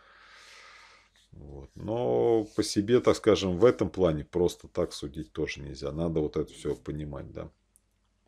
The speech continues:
Иногда мы слышим, понимаем, что все это будет, э, не-, неправильно, не-, неприятно, да, но мы должны поступать по истине. Ладно, на этом все.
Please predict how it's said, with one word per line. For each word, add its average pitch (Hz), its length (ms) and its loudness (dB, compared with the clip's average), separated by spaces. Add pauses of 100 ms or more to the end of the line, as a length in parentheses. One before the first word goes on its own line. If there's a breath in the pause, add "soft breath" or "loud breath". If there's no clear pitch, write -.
(1400 loud breath)
Иногда 85 340 2
мы 78 80 -2
слышим, 113 480 0
понимаем, 82 520 -2
что - 200 -10
все - 240 -4
это 82 200 -4
будет, 80 580 -6
э, 78 120 -8
не-, 82 800 -14 (460)
неправильно, 78 520 -14 (760)
не-, 107 600 -10
неприятно, 101 760 4
да, 78 200 -4
но 80 120 -6
мы 123 120 -4
должны 95 340 -2
поступать - 760 -10
по - 240 -14 (100)
истине. - 420 -20 (840 loud breath)
Ладно, 76 300 -4
на 82 160 -4
этом 78 220 -6
все. 120 420 -4